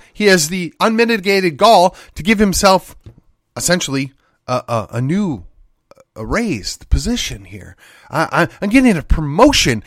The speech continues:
because of all that great work I did as the Denton County chair. Oh, wait. Everybody I know from Denton County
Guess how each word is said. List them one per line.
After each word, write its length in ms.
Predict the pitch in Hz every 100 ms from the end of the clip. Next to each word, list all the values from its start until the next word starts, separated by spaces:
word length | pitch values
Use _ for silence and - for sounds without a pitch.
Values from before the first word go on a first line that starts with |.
| -
because 200 | - 170
of 60 | 180
all 120 | 208
that 160 | 240 151
great 300 | 131 214 202
work 240 | 180 240
I 120 | 165 156
did 280 | 135 165 - -
as 120 | 156
the 100 | 160
Denton 220 | 175 214 196
County 300 | 202 214 208
chair. 500 | - 277 240 110 - -
Oh, 140 | 180
wait. 340 | 147 156 95 _ _ _ _ _ -
Everybody 440 | 208 269 233 226
I 140 | 202 196
know 180 | 185
from 160 | 185 165
Denton 240 | 165 165
County 420 | 139 151 175 214